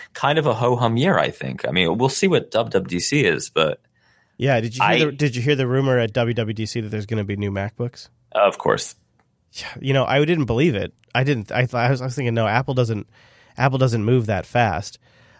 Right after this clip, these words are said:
Speaker 2: Uh, and then some jackass tweeted me the picture of a brand new MacBook that he just bought, and I was like, "Well, that confirms it. They're gonna totally launch new MacBooks."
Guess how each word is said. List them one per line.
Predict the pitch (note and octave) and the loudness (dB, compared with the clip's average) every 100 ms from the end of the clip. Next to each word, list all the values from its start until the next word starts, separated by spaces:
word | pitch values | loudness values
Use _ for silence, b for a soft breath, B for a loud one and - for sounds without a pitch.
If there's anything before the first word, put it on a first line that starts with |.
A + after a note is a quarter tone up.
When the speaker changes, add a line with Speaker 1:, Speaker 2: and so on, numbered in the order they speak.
| - | 0
Speaker 2:
Uh, | B2+ B2 A#2+ A#2+ | 4 4 4 2
and | C3+ | 2
then | E3 D#3+ D3+ - | 2 4 0 -4
some | - D#3+ D#3 | 0 2 4
jackass | C3+ D3 E3+ A#2 G#2+ - | 4 2 4 2 2 0
tweeted | - D3 | 2 4
me | C#3 | 4
the | B2 | 2
picture | A2+ D3+ - | 2 -2 2
of | A#2+ | 0
a | A2 | 2
brand | B2 B2 | 4 4
new | A#2+ | 4
MacBook | A#2+ E3+ - A#2 G#2+ | 4 2 2 -2 0
that | A2 | -2
he | G#2 | -2
just | G#2 - | -2 -4
bought, | G#2 G2 A2 | -2 0 0
and | B2+ | 2
I | B2 | 2
was | A#2 | 2
like, | A2+ - | 0 -2
"Well, | A#2+ | 0
that | B2 - | 2 0
confirms | C#3 B2 D#3+ F3 A2+ | -4 0 2 4 2
it. | G2 | -2
They're | A2 | -2
gonna | C3 B2+ | 0 -2
totally | - B2+ B2 | -2 -4 -2
launch | A#2 A#2 - | 0 -2 -2
new | A#2+ | -2
MacBooks." | C3 E3 F#2 B1 - | -2 -4 -8 -10 -12